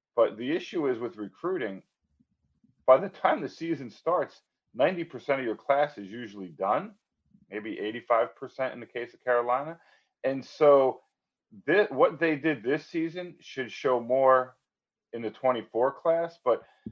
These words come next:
you know, I, I don't think it's up to what Mack Brown did the first few years, but that's not to say it's a bad class. You know, it has some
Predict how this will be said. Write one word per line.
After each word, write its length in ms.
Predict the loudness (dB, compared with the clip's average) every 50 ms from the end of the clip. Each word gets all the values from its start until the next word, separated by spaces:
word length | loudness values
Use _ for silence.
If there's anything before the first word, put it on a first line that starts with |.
| -18 _ -20 _ _ _
you 80 | -8 -2
know, 140 | 0 2 2 2
I, 280 | 2 2 4 6 6
I 20 | 6
don't 260 | 6 4 2 0 -4
think 200 | -8 -8 -6 -6
it's 200 | -8 -8 -8 -2 4
up 280 | 4 4 4 4 0 -8
to 100 | -8 -6
what 380 | -2 2 2 2 2 0 -4 _ _ _ _ _ _ _ -6
Mack 340 | -2 0 0 0 -2 -4 _
Brown 260 | 0 2 2 0 -2
did 200 | -4 -6 -6 -6
the 80 | -8 -12
first 340 | -4 0 2 2 2 0 -4 _ _
few 200 | -14 -12 -10 -8
years, 420 | -6 -2 0 0 0 0 -2 -4 _ _ _ _ _ _ _
but 300 | 4 4 4 4 0 _ _
that's 240 | -2 0 0 0 0
not 220 | 0 0 0 0 -2
to 80 | -8
say 200 | -6 -2 -2 -2
it's 140 | -2 -4 -6
a 60 | -10
bad 340 | -4 2 4 4 4 2 0
class. 400 | -2 2 4 6 6 6 4 2 -4 -8
You 60 | -6
know, 80 | -6
it 80 | -4 0
has 240 | 0 0 0 -2 -6
some 160 | -12 -12 -12